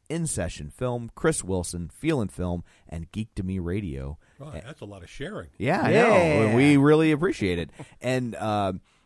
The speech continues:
Speaker 1: you can also, if that's not enough, if you wanna do a little something extra to help us out, you can join our Patreon, which for five bucks a month, you get all sorts of bonus content,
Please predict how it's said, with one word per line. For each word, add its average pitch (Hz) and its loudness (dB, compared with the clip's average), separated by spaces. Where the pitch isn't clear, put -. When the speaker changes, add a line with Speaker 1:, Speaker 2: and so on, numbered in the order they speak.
Speaker 1:
you 123 0
can 120 -4
also, 156 2
if - -2
that's 113 -2
not 120 0
enough, 120 -2
if 95 -10
you 98 -4
wanna 98 -2
do 90 -4
a 95 0
little 92 -2
something 85 -6
extra 90 -8
to - -4
help 98 -4
us - -6
out, 120 -4
you 98 -2
can 85 -8
join 95 -2
our 82 -2
Patreon, 135 -4
which 110 -4
for - -12
five 95 -4
bucks 90 -6
a 90 -6
month, 127 -4
you 90 -10
get 85 -6
all 113 0
sorts 98 -6
of 87 -6
bonus 101 -2
content, 143 -6